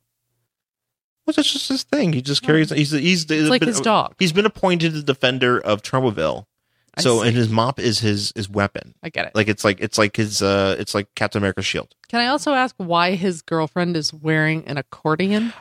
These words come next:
Speaker 1: I don't know, actually. I
Speaker 2: What's
Speaker 1: just, I
Speaker 2: going
Speaker 1: just
Speaker 2: on with that?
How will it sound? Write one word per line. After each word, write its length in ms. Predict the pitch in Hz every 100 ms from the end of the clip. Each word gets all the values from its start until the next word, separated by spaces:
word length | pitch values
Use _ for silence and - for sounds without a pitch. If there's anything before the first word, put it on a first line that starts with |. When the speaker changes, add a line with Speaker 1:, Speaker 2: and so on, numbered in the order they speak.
| -
Speaker 1:
I 120 | 202
don't 140 | 254 277
know, 240 | 254 226
actually. 540 | 113 - 101 98 139 - _ _ _ _ _ _ _ _ _ _ _ _ _ _ _ _ 180
I 60 |
Speaker 2:
What's 160 | 208 180
Speaker 1:
just, 80 | 165
I 40 |
Speaker 2:
going 80 | 277
Speaker 1:
just 120 | 262
Speaker 2:
on 100 | 262
with 120 | 240
that? 320 | 233 165 -